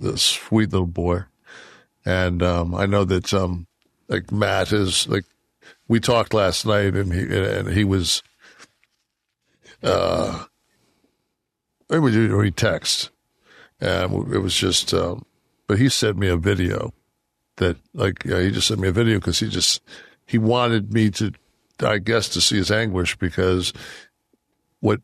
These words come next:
you know, Matt's, uh, the mayor of Longwood. I think that's, he's the mayor of Longwood.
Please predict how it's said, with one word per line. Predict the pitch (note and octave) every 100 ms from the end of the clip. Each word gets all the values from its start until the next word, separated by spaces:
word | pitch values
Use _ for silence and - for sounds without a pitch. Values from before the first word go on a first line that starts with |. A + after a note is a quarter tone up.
| _
you | D3+
know, | A2
Matt's, | G2+ A#2+ C3 C3 A2+
uh, | G2 G2 F#2+ F#2 F2+
the | -
mayor | F2+ F#2 G#2+ A2+ A2
of | G2 E2+
Longwood. | G2 G#2+ G#2+ G2 F2+ E2+
I | E2
think | A#2 G#2+
that's, | F#2+ - - -
he's | F#2+ F#2+ F2+
the |
mayor | F#2 F#2 F2+
of | E2
Longwood. | F#2 F2+ F2 -